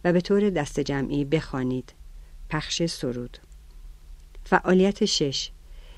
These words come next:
ابتدا روی یک برگه نمودار علت و معلول را رسم کنید.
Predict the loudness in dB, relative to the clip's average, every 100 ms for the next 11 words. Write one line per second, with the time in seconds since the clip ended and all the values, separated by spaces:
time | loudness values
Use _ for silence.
0 | 0 0 4 6 6 6 6 6 6 2
1 | 0 0 0 0 0 -4 -2 6 8 8
2 | 6 4 4 4 2 2 0 0 0 0
3 | 0 0 -2 0 -2 0 -2 -4 -6 -4
4 | -4 -4